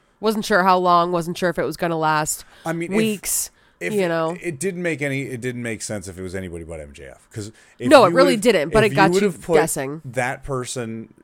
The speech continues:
Speaker 2: in there and like, "Oh, I wonder who it is, I wonder who it is." And then all of a sudden, even Will Ospreay, like, it would just be like, "Okay,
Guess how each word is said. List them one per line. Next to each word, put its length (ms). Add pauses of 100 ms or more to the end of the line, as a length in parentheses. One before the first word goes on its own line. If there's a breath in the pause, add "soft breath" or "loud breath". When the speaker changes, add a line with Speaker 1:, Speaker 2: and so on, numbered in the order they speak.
(200)
Speaker 2:
in 260
there 280
and 160
like, 180
"Oh, 200
I 20
wonder 280
who 200
it 80
is, 180
I 40
wonder 260
who 180
it 60
is." 240
And 220
then 80
all 160
of 60
a 40
sudden, 480 (560 soft breath)
even 300
Will 200
Ospreay, 640
like, 220 (120)
it 300
would 100
just 200
be 80
like, 240 (640)
"Okay, 480